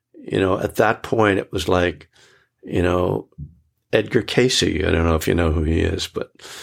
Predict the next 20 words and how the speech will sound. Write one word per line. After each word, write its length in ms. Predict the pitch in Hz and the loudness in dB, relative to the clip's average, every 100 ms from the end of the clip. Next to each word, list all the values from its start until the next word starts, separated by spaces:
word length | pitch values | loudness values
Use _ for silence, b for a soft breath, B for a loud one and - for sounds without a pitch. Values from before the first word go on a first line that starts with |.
| B - | B -2
like, 200 | 95 90 | 0 2
in, 200 | 92 - | 0 -4
uh, 680 | - - - - - - - - - - _ _ - | -12 -10 -8 -6 -6 -6 -10 -12 -20 -20 _ _ -2
I 60 | |
w-, 400 | 117 117 - - - | 0 0 -2 -4 -2
the 200 | 113 120 | 2 4
other 180 | 104 98 | 4 4
day 200 | 101 92 | 4 4
I 80 | |
read 300 | 87 92 90 | 4 4 2
something 360 | - 101 - 90 | 0 0 0 0
that 80 | 98 | 2
mentioned 400 | 98 90 - 90 | 0 0 -2 0
him 160 | 90 | 2
as 180 | 85 80 | 2 0
a 40 | 87 | -2
f-, 160 | - - | -6 -2
a 120 | 92 | 0
spiritual 500 | - - 92 78 - | 0 2 2 2 -2
fraud, 560 | - - 90 85 - | 0 0 2 2 -2